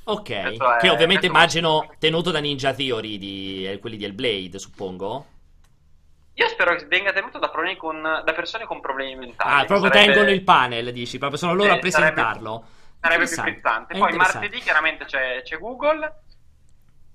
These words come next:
Speaker 2: Eh, martedì c'è anche tutto l'I D e Xbox, quindi ci sarà tutta la presentazione dei titoli Xbox presenti a, eh, alla G D C. Per chi non se lo ricordasse, non parliamo di solito, magari per questa volta ci stupiscono, ma non parliamo di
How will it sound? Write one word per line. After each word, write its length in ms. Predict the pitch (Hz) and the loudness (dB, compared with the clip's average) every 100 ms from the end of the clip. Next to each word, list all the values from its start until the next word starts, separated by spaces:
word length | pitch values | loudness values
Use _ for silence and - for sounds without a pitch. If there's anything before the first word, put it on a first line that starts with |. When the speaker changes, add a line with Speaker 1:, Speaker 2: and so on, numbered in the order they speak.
| - 156 | -6 2
Speaker 2:
Eh, 380 | 170 175 175 175 | 4 6 6 4
martedì 600 | 180 226 247 262 254 226 | 2 2 2 -4 -10 -8
c'è 140 | 185 | -2
anche 280 | 202 247 214 | -2 -2 -16
tutto 380 | - - 233 208 | -20 -10 -4 -2
l'I 220 | 175 175 | -2 -6
D 160 | 196 | -6
e 240 | 208 151 - | -4 -4 -6
Xbox, 500 | - - 123 - - | -12 -2 0 -2 -6
quindi 200 | 185 143 | -10 -10
ci 60 | - | -6
sarà 180 | 143 | -4
tutta 220 | 139 - 202 | -4 -2 0
la 100 | 165 | 0
presentazione 640 | 143 143 135 143 160 160 | -2 -6 -10 -10 -8 -6
dei 160 | 135 127 | -8 -12
titoli 320 | 143 143 131 | -6 -6 -6
Xbox 460 | - - 139 - | -8 0 0 -2
presenti 600 | - 123 127 127 127 131 123 | -6 -4 -2 -4 -6 -2 2
a, 340 | 113 110 107 | 4 4 2
eh, 320 | 120 113 113 - | -2 -2 -2 2
alla 180 | 127 127 | 2 2
G 140 | 127 | -2
D 80 | 123 | -14
C. 280 | - 117 95 | -14 -14 -4
Per 240 | 156 156 - | -2 -2 -6
chi 320 | 208 208 156 | -10 -10 -4
non 180 | 151 151 | -4 -2
se 100 | 143 | -4
lo 120 | 135 | -4
ricordasse, 1000 | 143 180 185 175 165 - - 180 175 - | -2 -4 2 4 2 0 0 2 2 -2
non 260 | 165 185 202 | -2 -2 2
parliamo 600 | 185 165 170 147 117 113 | 0 2 2 2 0 -6
di 120 | - | -14
solito, 540 | - 101 95 107 135 | -8 -6 -6 -6 -6
magari 320 | 127 107 104 - | -4 -4 -4 -8
per 80 | |
questa 240 | 104 - 113 | -16 -6 0
volta 240 | 113 - | 0 -2
ci 100 | - | -20
stupiscono, 540 | - - 139 147 - 139 | -20 -14 -12 -8 -4 -2
ma 60 | |
non 160 | 127 143 | 0 0
parliamo 460 | 156 151 143 123 120 | 0 2 2 2 -4
di 280 | 123 127 | -6 -8